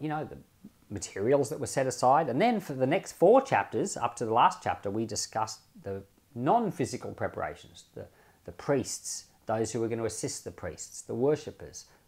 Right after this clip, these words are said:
the doorkeepers. And, uh, so David made a lot of effort preparing for this temple.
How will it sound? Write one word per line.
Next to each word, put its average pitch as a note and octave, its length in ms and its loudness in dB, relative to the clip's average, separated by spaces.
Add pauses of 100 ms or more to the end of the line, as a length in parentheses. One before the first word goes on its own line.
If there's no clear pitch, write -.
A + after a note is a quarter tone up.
(120)
the - 80 -16
doorkeepers. A2+ 760 0 (960)
And, A2+ 380 -6
uh, A2+ 240 2
so C#3+ 300 2
David C#3 480 2
made A#2 220 2
a A2 60 2
lot C3 340 8
of A#2+ 120 2
effort C3+ 300 -6
preparing B2 680 0
for G2+ 120 -8
this G2 180 -4
temple. C3 400 -8